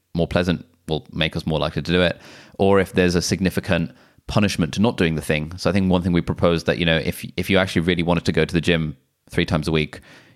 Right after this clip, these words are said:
you would just give five hundred pounds to a friend and tell them that if there's a single week where you don't go to the gym three times, you would,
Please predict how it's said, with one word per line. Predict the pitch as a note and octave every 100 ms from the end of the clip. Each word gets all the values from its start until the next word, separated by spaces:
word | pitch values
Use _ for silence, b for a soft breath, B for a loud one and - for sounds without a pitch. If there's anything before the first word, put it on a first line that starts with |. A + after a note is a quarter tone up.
| -
you | F#2+
would | F2+
just | F2+ -
give | G2 F2+
five | F2+ F2
hundred | F2 E2
pounds | F2 E2
to | E2+
a |
friend | D#2+ F2 D#2+
and | D#2
tell | D#2+ E2+
them | E2
that | D#2 B1+ -
if | G2+ F2
there's | F2+
a | E2+
single | - F#2+ E2+
week | F#2 -
where | D#2+
you | E2
don't | E2 C#2+
go | D2
to | E2+
the |
gym | D#2+ G2+
three | A2 D#2
times, | D#2+ D#2 D#2+ E2 -
you | F2
would, | E2+